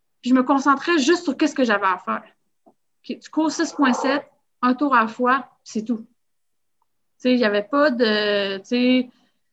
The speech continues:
OK, mais si, euh, si, euh, ça, donc là, c'est ça, t'as besoin de ça, on y va. Prochain tour, ça sera autre chose, on y va. Fait que, tu sais, c-, puis aussi, je pensais pas, OK, là, mes pieds sont mouillés, je vais avoir des ampoules. Non, non,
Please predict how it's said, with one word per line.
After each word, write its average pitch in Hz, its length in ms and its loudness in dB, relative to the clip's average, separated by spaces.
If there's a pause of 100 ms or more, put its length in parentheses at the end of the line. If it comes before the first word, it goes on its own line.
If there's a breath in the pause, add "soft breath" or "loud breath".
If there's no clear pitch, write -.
(260)
OK, 233 200 -4
mais 240 100 4
si, 247 360 2
euh, 220 80 4
si, 269 440 0
euh, 220 80 4
ça, 220 220 0
donc 196 240 -4
là, 220 240 2
c'est 262 160 0
ça, 240 520 -2
t'as 233 100 2
besoin 214 340 2
de 214 60 -4
ça, 254 320 2 (220)
on 220 100 -4
y 220 60 0
va. 214 180 -6 (240)
Prochain 240 320 0
tour, 277 320 2
ça 277 100 0
sera 247 220 0
autre 233 120 -2
chose, 277 460 0 (280)
on 226 160 0
y 226 80 2
va. 208 220 -4 (440 soft breath)
Fait 240 100 -4
que, 233 60 -12
tu 311 80 0
sais, 320 60 2
c-, - 300 -10 (460)
puis 302 160 2
aussi, 294 320 2
je 320 100 -2
pensais 254 300 4
pas, 277 240 0
OK, 233 140 -4
là, 233 500 4
mes 208 160 0
pieds 254 140 -2
sont 247 160 0
mouillés, 214 300 2
je 214 60 -2
vais 233 40 2
avoir 208 120 2
des 208 160 0
ampoules. 202 440 2
Non, 233 180 0
non, 247 120 2